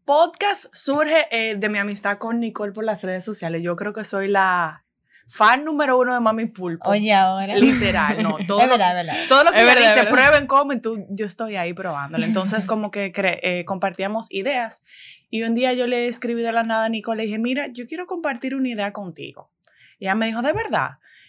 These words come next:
Speaker 1: Y yo, "Sí." Y me dijo, "Pues mira, vamos a reunirnos en mi oficina", eh, como al otro día. Yo le conté lo que yo tenía en mente y coincidencialmente Nicole lo había pensado y armamos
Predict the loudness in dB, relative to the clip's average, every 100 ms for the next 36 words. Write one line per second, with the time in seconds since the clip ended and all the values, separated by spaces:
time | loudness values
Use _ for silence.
0 | _ -8 -4 -4 -6 -6 -6 -6 -10 -8
1 | -8 -6 -4 -2 0 0 0 -2 -2 -4
2 | -2 -2 -4 -4 -6 -8 -6 -6 -6 -6
3 | -6 -4 -6 -6 -6 -12 _ _ -10 -10
4 | -8 -4 -2 0 -2 -2 -4 -4 -4 -6
5 | -10 _ _ _ _ -2 0 0 -4 -8
6 | -4 -2 -2 -4 -6 -10 _ -10 -6 -4
7 | -4 -6 -10 -8 -8 -6 -6 -4 -4 -4
8 | -4 -4 -4 -6 -6 -8 -8 -10 -12 -8
9 | -8 -8 -8 -10 -6 -4 -2 -2 -4 -4
10 | -6 -4 -2 -2 -6 -6 -4 -2 0 0
11 | -2 -2 -2 -2 -2